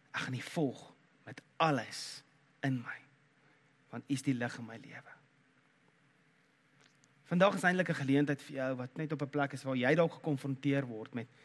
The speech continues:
"Ek het mure van papier, daar's redes hoekom ek wegbly van die Here af. Daar het goeders in my verlede gebeur wat ek net voel,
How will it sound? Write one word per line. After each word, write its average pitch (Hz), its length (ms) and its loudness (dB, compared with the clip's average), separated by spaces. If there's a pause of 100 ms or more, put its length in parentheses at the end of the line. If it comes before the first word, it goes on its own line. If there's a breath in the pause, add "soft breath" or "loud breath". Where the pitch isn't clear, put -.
(300 loud breath)
"Ek 143 140 -2
het 147 100 2
mure 143 260 8
van 147 160 -2
papier, 135 280 0
daar's 139 200 2
redes 143 320 4
hoekom 143 240 -2
ek 131 160 -2
wegbly 131 500 -2
van 123 140 -12
die 113 100 -10
Here 113 120 -12
af. - 220 -18 (720 loud breath)
Daar 151 100 2
het - 60 0
goeders 160 220 2
in 185 60 4
my 175 140 10
verlede 160 320 8
gebeur 151 640 2 (880 loud breath)
wat 139 120 -8
ek 135 100 -2
net 165 140 2
voel, 143 360 2